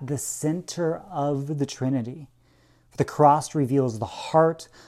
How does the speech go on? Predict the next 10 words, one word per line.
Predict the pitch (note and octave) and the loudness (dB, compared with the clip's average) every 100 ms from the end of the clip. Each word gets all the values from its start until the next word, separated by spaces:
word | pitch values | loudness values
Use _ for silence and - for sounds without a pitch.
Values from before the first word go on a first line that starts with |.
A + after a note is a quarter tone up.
| - | -14
of | G#2+ | -6
the | B2 | -6
triune | - C#3+ C3 C#3 D3 C3+ | -4 2 2 4 4 2
God, | A#2+ A2+ A#2 A#2 | 2 2 2 0
which | A#2+ B2 A2 | -2 -4 -2
beats | C#3+ D3+ D#3 - - - _ _ | 2 2 0 -6 -12 -16 _ _
for | - C#3+ | -8 -4
his | G#2 B2+ | -2 -2
whole | - - B2 A#2+ A#2 A#2 A#2 _ | -6 -4 0 2 0 -2 -8 _
creation." | - B2 G#2+ G#2+ A#2 - D3+ D3 C#3+ | -12 -6 -4 -2 -4 -4 -8 -6 -10